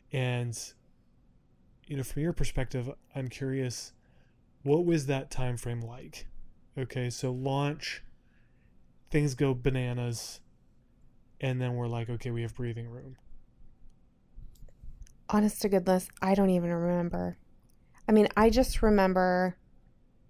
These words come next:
Speaker 2: us being in the house,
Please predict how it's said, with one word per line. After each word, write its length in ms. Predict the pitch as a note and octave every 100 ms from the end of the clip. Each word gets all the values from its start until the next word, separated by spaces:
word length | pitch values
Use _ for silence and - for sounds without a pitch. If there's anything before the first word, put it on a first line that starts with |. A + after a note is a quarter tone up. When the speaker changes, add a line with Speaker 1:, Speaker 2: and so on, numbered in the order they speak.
| _ _ _ _ -
Speaker 2:
us 560 | G3+ G3+ G3 - - - - - - - - _ _ _ _ _ _ _ _ _ _
being 220 | - G#3 G#3+
in 120 | A3
the 80 | G#3
house, 580 | G3 F3+ F3 F3 -